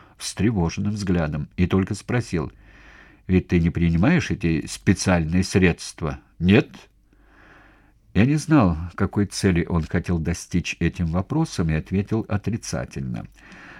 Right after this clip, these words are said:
Однако мысль, что есть средства, которые помогают человеку развить могучую мускулатуру, долго занимала меня.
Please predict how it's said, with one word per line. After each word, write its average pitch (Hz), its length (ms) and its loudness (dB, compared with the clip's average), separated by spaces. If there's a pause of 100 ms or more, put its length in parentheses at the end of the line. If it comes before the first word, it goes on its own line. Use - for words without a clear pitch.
(120)
Однако 143 420 2
мысль, 135 300 0
что - 200 -4
есть 110 380 0
средства, 90 640 0
которые 95 380 0
помогают 90 540 0
человеку 87 600 0
развить 90 480 0
могучую 85 520 -2
мускулатуру, 87 840 -4 (720)
долго 90 400 2
занимала 110 520 -2
меня. 78 400 -4